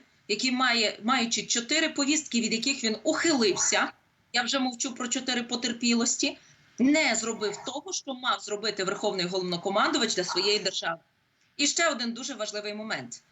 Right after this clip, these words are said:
У нас з цими всіма справами щодо військових, починаючи з генерала Марченка, Павловського, Червінського, Антоненко і так далі, займаються хто? Особи, які в житті не с-, не, не, не служили. Д Б Р, прокурори,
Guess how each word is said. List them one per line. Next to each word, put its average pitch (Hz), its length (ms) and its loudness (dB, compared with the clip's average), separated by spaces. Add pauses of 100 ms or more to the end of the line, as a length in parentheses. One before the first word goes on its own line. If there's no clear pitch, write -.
(420)
У 247 140 4
нас 254 320 4
з - 60 -4
цими 240 240 -4
всіма 208 320 -6
справами 262 540 0
щодо 202 260 -6
військових, 185 680 -4 (400)
починаючи 285 760 2
з 208 60 -4
генерала 214 360 2
Марченка, 208 520 0
Павловського, 208 580 0
Червінського, 202 600 0
Антоненко 208 640 2
і 185 80 4
так 185 200 0
далі, 196 260 2 (400)
займаються 240 580 2
хто? 247 440 -6 (1200)
Особи, 294 180 0
які 247 180 0
в 220 40 -2
житті 226 280 0
не 220 100 0
с-, - 220 0
не, 214 240 4
не, 208 280 4
не 214 180 2
служили. 196 500 0 (360)
Д 294 160 4
Б 247 100 0
Р, 220 380 4 (180)
прокурори, 214 640 0